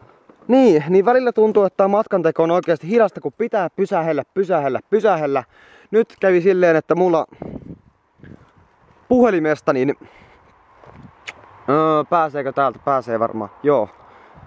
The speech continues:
Niin, niin kävi silleen, että puhelimesta tota, radiota kuuntelen. Ei kuulu oikein mitenkään hyvin, ei tää on niin huonot signaalit vissiin täällä keskellä, ei mitään.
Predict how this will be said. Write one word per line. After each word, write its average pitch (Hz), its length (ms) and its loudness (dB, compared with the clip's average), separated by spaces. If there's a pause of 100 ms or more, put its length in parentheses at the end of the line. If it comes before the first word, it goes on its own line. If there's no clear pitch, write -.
(140)
Niin, 196 380 0
niin 175 120 -8
kävi 196 240 -2
silleen, 214 340 -2
että - 140 -12
puhelimesta 180 580 -2
tota, 160 300 -4 (2000)
radiota 254 400 2
kuuntelen. 208 520 2 (320)
Ei 202 160 0
kuulu 190 240 4
oikein 185 300 -2
mitenkään 170 440 0
hyvin, 160 200 0
ei 160 100 2
tää 160 100 0
on 160 40 0
niin 156 120 -2
huonot 143 160 -4
signaalit 147 440 0
vissiin 135 280 -6
täällä 131 200 0 (560)
keskellä, 143 380 0
ei 127 100 2
mitään. 135 440 0